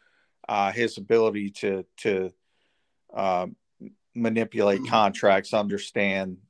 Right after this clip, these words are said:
Speaker 1: sort of where the league is and, and what, what the numbers should be.
Speaker 2: Yeah, and John, just, uh, just a quick follow to that, just for clarity. When you say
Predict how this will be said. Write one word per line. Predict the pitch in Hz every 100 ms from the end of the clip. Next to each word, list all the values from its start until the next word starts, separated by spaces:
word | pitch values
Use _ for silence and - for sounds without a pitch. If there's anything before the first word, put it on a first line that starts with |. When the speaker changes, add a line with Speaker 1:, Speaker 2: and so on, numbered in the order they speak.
| _ _ -
Speaker 1:
sort | - 117 104
of | 95
where | 107 107
the | 101 95
league | 92 113 110 101 107
is | 107 104 98 92 - 98
and, | 92 185 -
and | 202 190 196
what, | 214 208 _ _ -
what | 101 107 104
the | 95
numbers | 95 98 95 90
should | - - 87
be. | 92 87 76 _ _ _ _ _ - _
Speaker 2:
Yeah, | 139
and | 131 127
John, | 107 151 135 120
just, | 135 - -
uh, | 123 113 - 107 90 113
just | 131 131 -
a |
quick | - - 143 -
follow | - 127 127 131 123
to | 107 - 135
that, | 120 113 110 - - _ -
just | 117 -
for | 104
clarity. | - 127 127 123 107 87 - - _ _ _ _
When | 123 127 123
you | 151 180
say | - 143 127